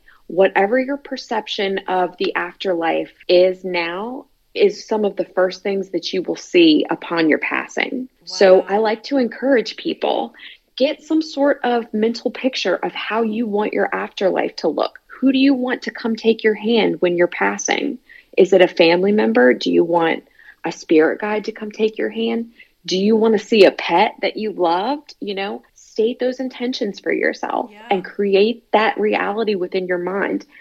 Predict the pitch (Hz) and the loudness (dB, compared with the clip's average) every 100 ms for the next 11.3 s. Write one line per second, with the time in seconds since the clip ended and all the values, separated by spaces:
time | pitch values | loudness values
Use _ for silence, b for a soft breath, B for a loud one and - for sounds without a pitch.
0 | B B 202 202 208 196 208 214 254 349 | B B 0 2 -2 4 2 4 2 2
1 | 202 160 185 _ 214 226 269 277 269 226 | 2 -2 -6 _ -2 -2 0 -2 -4 -6
2 | 208 220 202 175 _ 202 175 175 180 202 | -6 -6 -6 -6 _ -6 -6 -2 -2 -2
3 | 202 185 170 - 165 156 156 165 160 165 | -4 -4 -4 -4 -8 -8 -6 -4 -2 -2
4 | 165 175 160 160 - - 156 147 139 156 | -4 -2 0 0 -2 -8 -4 -2 -2 -2
5 | - 156 135 - - _ _ _ - 175 | 0 2 2 0 -6 _ _ _ 2 2
6 | - 170 175 - 185 185 170 175 - - | 4 4 6 4 2 2 2 2 0 -6
7 | 170 175 139 76 - _ - - - 160 | -4 -2 -4 -6 -10 _ -20 -18 -12 -8
8 | 156 151 - 160 156 143 151 147 - - | -6 -8 -4 -2 0 0 -2 -4 -6 -10
9 | - 226 254 311 285 294 359 339 285 - | -10 -10 -14 -18 -16 -14 -12 -10 -10 -6
10 | 254 262 262 254 254 254 - 262 233 - | -4 -4 -4 -4 -2 -2 -4 -6 -6 -6
11 | 202 196 | -6 -6